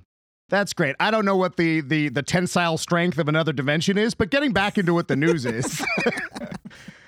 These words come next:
So he becomes infected. Wonder Woman and a bunch of others that are left over try and stop it. Like, um, uh, Black Canary becomes a Green Lantern, which is kinda cool.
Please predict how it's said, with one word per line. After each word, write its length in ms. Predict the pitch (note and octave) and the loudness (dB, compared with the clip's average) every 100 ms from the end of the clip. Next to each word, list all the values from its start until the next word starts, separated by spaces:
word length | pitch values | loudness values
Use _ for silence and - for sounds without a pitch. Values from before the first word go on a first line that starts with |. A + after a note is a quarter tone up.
| - _ _ _ _ _ _ - | -20 _ _ _ _ _ _ -6
So 360 | - B3+ A3 G3 | 0 2 2 0
he 340 | D3 A3+ A#3 | 2 2 2
becomes 400 | G3+ G3+ C#4 A#3+ | 0 0 0 0
infected. 600 | B3 - A3+ A3+ A3 F#3+ | -2 0 -2 2 0 2
Wonder 220 | F3 G#3+ | 0 2
Woman 220 | G#3+ G#3+ G#3 | 0 2 0
and 80 | |
a 40 | G3 | 0
bunch 240 | G3 F#3+ | 0 0
of 60 | F3+ | 0
others 320 | F3+ F#3 E3+ | 2 0 0
that 140 | E3+ | 0
are 140 | D3+ D3 | 0 0
left 300 | D#3+ E3+ F3 | 0 0 0
over 240 | E3+ E3 | 0 0
try 300 | - F3 E3+ | -2 0 0
and 100 | E3+ | 0
stop 320 | - D#3 D#3 | 0 0 0
it. 60 | D#3+ | 0
Like, 200 | C#3+ C3 | -2 0
um, 380 | C#3+ C3+ C3+ C3+ | 0 0 -2 -4
uh, 300 | C3 B2 A#2+ | -2 -2 -2
Black 300 | G#2 D#3 D#3+ | -2 -2 -2
Canary 260 | C#3+ D3+ D3 | -2 0 -2
becomes 280 | C3 C3+ | -2 -4
a 40 | A2 | -4
Green 180 | A#2 A#2 | -4 -2
Lantern, 300 | D#3 D#3+ D#3 | -2 0 -2
which 160 | C3+ | -2
is 80 | C3+ | -4
kinda 200 | D3+ C#3+ | -2 -2
cool. 360 | - D3 C#3+ | -2 0 -2